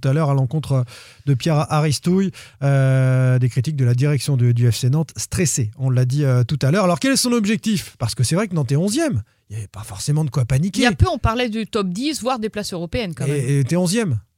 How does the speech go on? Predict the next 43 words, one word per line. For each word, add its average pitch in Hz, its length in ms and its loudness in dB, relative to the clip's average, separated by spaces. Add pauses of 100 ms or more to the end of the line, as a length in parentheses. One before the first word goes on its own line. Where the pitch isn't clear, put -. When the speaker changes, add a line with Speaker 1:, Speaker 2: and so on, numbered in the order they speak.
(220)
Speaker 1:
Tu 113 100 -12
Speaker 2:
Mm. 196 120 -4
Speaker 1:
peux 131 80 -4
faire 123 180 -6
top 208 160 -4
dix. 269 340 -4
Speaker 2:
Mm. 208 140 -8
Speaker 1:
Actuellement, 165 300 -2
t'es 143 100 -4
onzième, 214 340 -2
on 131 60 -2
est 143 60 0
Speaker 2:
Mm. - 20 0
Speaker 1:
d'accord. 170 420 -2
C'est - 140 -10
vrai 143 140 -4
que 120 40 -12
tu - 80 -10
vas 139 100 -2
jouer 135 180 -2
Nice, 160 140 -4
tu 143 120 -8
vas 127 60 -2
jouer 131 160 -2
le 123 40 -4
P-, 123 240 -2
le 127 140 0
P 139 140 0
S 151 80 2
G, 285 180 -2
mais 127 280 -2
t'es, 131 160 -4
t'es 147 120 -2
onzième. 196 320 0
Il - 20 2
y 131 40 2
a 139 40 2
un 143 40 0
calendrier 156 420 0
un 156 80 0
petit 147 140 -4
peu 165 100 -4
difficile. 147 500 0